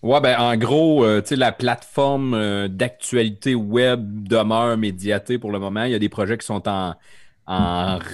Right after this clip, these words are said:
réalisation en ce moment, entre autres une application mobile. On verra quel nom ça aura, là. On, même nous, on sait pas encore de quelle façon on va aligner tout ça.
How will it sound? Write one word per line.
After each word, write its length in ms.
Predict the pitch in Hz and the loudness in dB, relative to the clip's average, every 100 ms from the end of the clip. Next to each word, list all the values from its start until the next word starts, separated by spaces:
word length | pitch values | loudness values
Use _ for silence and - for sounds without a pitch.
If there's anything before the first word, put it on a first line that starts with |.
| - - | -18 -8
réalisation 920 | 113 120 120 113 104 113 104 98 123 | 0 2 2 2 2 2 2 0 -2
en 80 | 117 | -2
ce 60 | 104 | -2
moment, 200 | 104 113 | -2 -2
entre 160 | 107 110 | -4 -4
autres 180 | 113 - | -6 -6
une 80 | 107 | -8
application 560 | 98 - 113 98 - 107 | -8 -4 -2 0 -2 -4
mobile. 380 | 101 104 113 | -2 -2 0
On 140 | 117 95 | -2 0
verra 300 | 95 92 110 | -2 0 -2
quel 220 | 110 101 | 0 0
nom 160 | 104 107 | -2 -2
ça 220 | 107 95 | 0 0
aura, 320 | 90 98 123 | 0 -2 -4
là. 80 | 117 | -6
On, 320 | 104 90 85 | -6 -6 -6
même 200 | 95 98 | -4 0
nous, 80 | 101 | 0
on 80 | 95 | -2
sait 120 | - | -4
pas 100 | 104 | -4
encore 300 | 92 113 110 | -2 2 2
de 100 | 101 | 2
quelle 280 | 90 - 98 | -2 -2 -2
façon 300 | - 90 113 | -2 -4 -2
on 60 | 104 | -2
va 120 | 95 | -2
aligner 220 | 92 98 | -2 -4
tout 140 | - | -6
ça. 140 | - | -4